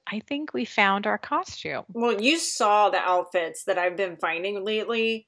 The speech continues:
Speaker 1: Yeah.
Speaker 2: Uh, I, eh, I don't know what's going on with fashion right now.
Speaker 1: Yeah.
Speaker 2: It needs a
Speaker 1: It's
Speaker 2: check.
Speaker 1: nothing.
Speaker 2: It's really
Speaker 1: It
Speaker 2: bad.
Speaker 1: does. We got distracted. Go ahead. Keep going. What
Speaker 2: Okay.
Speaker 1: else?
Speaker 2: Um, well, that's about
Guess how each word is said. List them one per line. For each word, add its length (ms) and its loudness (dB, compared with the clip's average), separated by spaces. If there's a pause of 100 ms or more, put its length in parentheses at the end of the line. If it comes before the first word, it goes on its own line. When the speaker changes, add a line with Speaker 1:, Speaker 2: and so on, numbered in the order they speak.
Speaker 1:
Yeah. 460 -2 (260)
Speaker 2:
Uh, 240 8
I, 320 -6
eh, 320 2 (500)
I 80 4
don't 120 6
know 100 4
what's 420 0
going 260 0
on 200 -4
with 120 -10
fashion 440 -6
right 180 -10
now. 420 -6 (760)
Speaker 1:
Yeah. 260 -4
Speaker 2:
It 140 0
needs 240 -4
a 40 2
Speaker 1:
It's 120 -4
Speaker 2:
check. 240 -2
Speaker 1:
nothing. 300 -6 (120)
Speaker 2:
It's 220 -12
really 180 -4
Speaker 1:
It 80 -2
Speaker 2:
bad. 260 -2
Speaker 1:
does. 140 -14 (500)
We 120 4
got 180 6
distracted. 680 -4
Go 200 4
ahead. 420 0
Keep 200 -2
going. 400 2
What 120 6
Speaker 2:
Okay. 100 8
Speaker 1:
else? 400 -2 (320)
Speaker 2:
Um, 460 0
well, 280 6
that's 140 -6
about 500 6